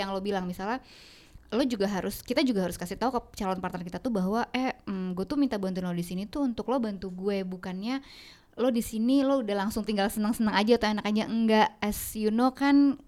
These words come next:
Kandi baru berapa tahun, Integrita baru berapa, jadi menurut gue itu harus clear di awal. Dan juga kalau gua ngerasainnya pas gua ngejalanin bareng partneran sama Dila ini adalah walaupun, ya lo tau lah maksudnya gue sama dia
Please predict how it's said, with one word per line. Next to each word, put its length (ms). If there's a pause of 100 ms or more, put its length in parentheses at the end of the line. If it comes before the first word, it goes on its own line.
Kandi 400
baru 320
berapa 320
tahun, 320
Integrita 400
baru 160
berapa, 160
jadi 240 (320)
menurut 320
gue 160
itu 160
harus 320
clear 320
di 240
awal. 560 (880)
Dan 240
juga 240
kalau 160
gua 240
ngerasainnya 480
pas 240
gua 320
ngejalanin 400
bareng 340
partneran 540
sama 480 (260)
Dila 300
ini 240
adalah 400
walaupun, 640 (160)
ya 160
lo 160
tau 160
lah 80
maksudnya 400
gue 160
sama 240
dia 240